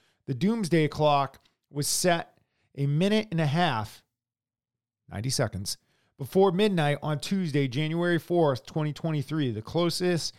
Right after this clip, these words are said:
it has ever been to midnight since the clock's inception in nineteen forty-seven. So, basically, Biden's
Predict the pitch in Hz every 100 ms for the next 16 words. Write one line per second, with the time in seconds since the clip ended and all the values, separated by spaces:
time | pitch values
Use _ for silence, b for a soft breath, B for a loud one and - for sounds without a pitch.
0 | b - 151 135 123 156 196 190 196 147
1 | 127 - 156 147 175 143 107 110 - 135
2 | 113 123 131 127 120 - 175 165 151 -
3 | - _ _ _ _ _ _ 156 135 -
4 | 180 - - 110 85 95 _ - 120 123
5 | 135 120 151 135 143 139 151 - 120 71
6 | - - _ _ _ _ _ _ _ -
7 | - - 208 202 123 113 107 - _ _
8 | _ _ _ _ - 160 190 185 170 170
9 | 156 139 117 b b _ 135 110 160 208
10 | 208 170